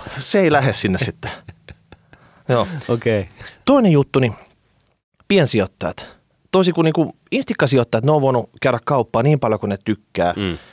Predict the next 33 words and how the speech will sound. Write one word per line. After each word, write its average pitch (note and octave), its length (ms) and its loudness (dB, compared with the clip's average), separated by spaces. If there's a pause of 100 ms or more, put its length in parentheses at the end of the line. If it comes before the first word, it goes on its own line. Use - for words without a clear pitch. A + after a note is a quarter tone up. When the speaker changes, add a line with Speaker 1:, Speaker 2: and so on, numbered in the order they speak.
(160)
Speaker 1:
Ei C#3+ 140 2
mitään C#3+ 320 0
hätää F#2+ 300 -4
sit D2+ 160 -12
siinä. E2+ 220 -4 (840)
Mutta C3+ 240 0
piensijoittajat, D3 560 0
aina G3 200 2
kun D3+ 80 -6
sä C#3+ 100 0
myyt C3+ 340 0
jotain, F#2 480 -6 (260)
se D3 160 -2
triggeröi G2 760 -4 (300)
verot. D3+ 380 0 (480)
Ja A3+ 120 2
verokarhu D3 500 2
on A#2+ 120 0
taas A2 200 -2
kynsinänsä G2+ 500 0
raapimassa F2+ 480 -4
siinä. A2+ 220 -4 (180)
Speaker 2:
Joo. F#2 240 -2 (180)
Speaker 1:
Eli G#2+ 320 -2
hei, D#3+ 280 2
teitkö E3+ 360 2
voittoa? G#2+ 540 0 (420)
Kiitos. - 580 -2 (400)
Anna C#3 260 0
kolkyt D3+ 340 0
pinnaa A#2+ 300 0
mulle C3+ 360 2
tästä. - 300 -4